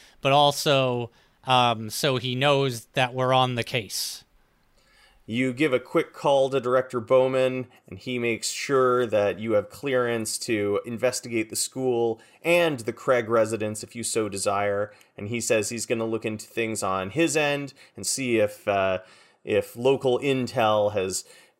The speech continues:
Speaker 2: caught, uh, like, caught any details about kids going missing or anything particularly shady going on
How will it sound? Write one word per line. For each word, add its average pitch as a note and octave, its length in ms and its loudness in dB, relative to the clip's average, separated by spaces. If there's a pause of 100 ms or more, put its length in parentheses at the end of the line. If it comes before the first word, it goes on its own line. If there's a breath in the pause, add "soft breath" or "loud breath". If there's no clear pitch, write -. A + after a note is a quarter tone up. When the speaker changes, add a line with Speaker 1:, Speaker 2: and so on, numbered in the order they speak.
(120)
Speaker 2:
caught, D3 480 2
uh, A#2+ 340 2
like, A#2+ 280 -2
caught C#3+ 220 2
any C#3 120 -4
details B2 760 4
about G2+ 520 2
kids A#2+ 300 -2
going A2+ 300 0
missing A2+ 380 0
or G2+ 100 -4
anything G#2 480 -2
particularly G#2 680 -6
shady A2+ 560 -2
going G#2 340 0
on G2 400 -4